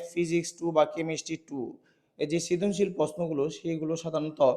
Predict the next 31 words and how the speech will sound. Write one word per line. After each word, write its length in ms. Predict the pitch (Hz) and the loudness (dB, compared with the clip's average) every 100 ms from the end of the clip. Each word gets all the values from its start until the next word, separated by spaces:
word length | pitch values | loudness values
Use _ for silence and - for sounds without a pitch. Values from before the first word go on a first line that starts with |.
| - - _ _ _ _ _ _ - | 0 -14 _ _ _ _ _ _ -10
সবগুলো 480 | - 139 135 156 180 | 4 4 6 2 2
কিন্তু 200 | 190 180 - | 2 2 4
একসাথে 460 | 202 - 196 165 | 4 6 4 4
সবগুলো 420 | 170 156 135 165 | 2 0 0 -2
প্রশ্ন 280 | 180 143 - | 0 -2 -2
আপনি 180 | 151 151 | -4 -2
কমন 280 | 160 165 147 | -2 -2 -2
পাবেন 260 | 139 131 | 0 0
না। 260 | 123 151 208 - - _ | 0 0 -2 -8 -20 _
কোনোটা 320 | 180 185 165 | -2 2 2
থেকে 300 | 165 165 165 | 2 0 -2
ক, 320 | 170 185 170 165 | 0 6 8 8
কোনোটা 240 | 165 156 | 4 0
থেকে 280 | 151 160 165 | 0 0 0
খ, 180 | 160 - 151 156 - | 0 6 10 10 8
এইভাবে 380 | 202 202 175 165 | 6 10 8 8
কিন্তু 260 | 156 147 | 2 4
আপনার 220 | 143 139 135 | 4 4 -2
কমন 240 | 139 139 | 0 -2
আসবে। 280 | 123 120 127 - | -2 -6 -12 -8
কিন্তু, 460 | 196 208 165 156 156 - - _ | -2 -2 2 0 -2 -12 -20 _
আহ, 220 | 143 143 143 - | 6 8 8 4
একটা 520 | 156 175 170 170 - | 2 8 10 10 6
লক্ষণীয় 540 | 143 147 - 190 190 196 | 8 8 6 0 2 2
বিষয় 260 | 190 185 | 2 4
হচ্ছে, 400 | 170 165 156 143 123 | 4 4 0 -2 2
ধরেন 220 | 151 165 - | 2 2 0
আমাদের 380 | 151 156 156 165 | 0 2 2 0
যে 100 | 175 | 0
সাজেশনটা 520 | 175 156 160 170 165 | 0 0 -2 -4 -6
ছিল 280 | 160 160 | -2 0